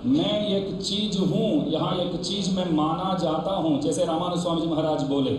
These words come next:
"यत्पदाम्बोरुहद्यान विध्वस्ताशेषकल्मषः वस्तुताम् उपयातोऽहं यामुनेयं नमामि तम्।" मैं एक चीज माना जाता हूं तो यामुनाचार्य स्वामी जी महाराज की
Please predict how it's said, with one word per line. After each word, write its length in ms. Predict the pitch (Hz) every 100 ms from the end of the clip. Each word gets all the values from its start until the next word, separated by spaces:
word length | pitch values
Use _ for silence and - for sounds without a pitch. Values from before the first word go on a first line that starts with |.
| - - - - - - - - - - - - - - 139
"यत्पदाम्बोरुहद्यान 1500 | 139 - 185 185 190 185 180 180 180 175 175 - 175 170 170
विध्वस्ताशेषकल्मषः 1700 | 147 147 151 175 - 165 165 165 156 151 156 151 151 160 147 165 175
वस्तुताम् 680 | 139 139 175 175 175 160 143
उपयातोऽहं 840 | 151 165 165 160 170 165 185 220
यामुनेयं 640 | 175 165 165 156 151 147
नमामि 520 | 143 147 139 139 131 127
तम्।" 500 | 117 110 - - 139
मैं 80 |
एक 240 | 175 180 175
चीज 320 | 180 196 180
माना 320 | 160 170 185
जाता 340 | 175 170 170 190
हूं 200 | 165 -
तो 200 | 214 180
यामुनाचार्य 580 | 160 175 175 180 170
स्वामी 240 | 160 165 156
जी 80 | 160
महाराज 380 | 147 160 160
की 460 | - 208 247 - -